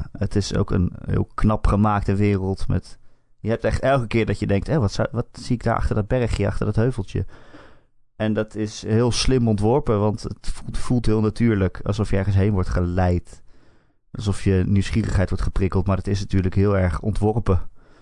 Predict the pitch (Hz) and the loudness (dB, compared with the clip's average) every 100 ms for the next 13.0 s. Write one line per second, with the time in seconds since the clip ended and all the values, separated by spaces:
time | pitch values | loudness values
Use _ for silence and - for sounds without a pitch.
0 | _ _ _ _ _ _ - 90 90 87 | _ _ _ _ _ _ -8 0 2 4
1 | 85 82 - - - _ _ _ _ _ | 2 0 -2 -10 -20 _ _ _ _ _
2 | _ _ - 104 98 - 101 95 95 90 | _ _ 0 2 2 0 0 0 0 0
3 | 95 90 92 90 92 95 - 95 92 95 | 2 2 2 4 4 2 2 2 4 2
4 | 92 101 92 87 90 90 95 104 90 87 | 0 -2 -2 0 0 0 0 -2 -2 -2
5 | - 92 - 92 90 - - - 90 90 | -4 -6 -4 -2 -2 -4 -6 -2 0 2
6 | 92 - 95 - 80 85 92 - - 90 | 2 2 0 2 2 2 0 -4 -6 0
7 | 87 82 - - - - - - - - | 2 2 -2 -10 -18 -16 -10 -12 -12 -14
8 | - - - 98 98 98 127 - - 98 | -16 -16 -8 -2 -2 -2 -4 -4 -2 0
9 | 107 95 92 - 117 107 101 104 104 113 | 2 4 2 0 0 0 0 0 0 0
10 | 110 - 95 90 107 123 101 95 98 101 | -2 -2 0 2 2 2 2 2 2 2
11 | 104 113 110 98 98 98 - 95 95 95 | 2 0 2 0 2 2 2 2 2 0
12 | 107 101 98 117 110 117 110 107 107 | 0 2 2 0 0 0 2 2 2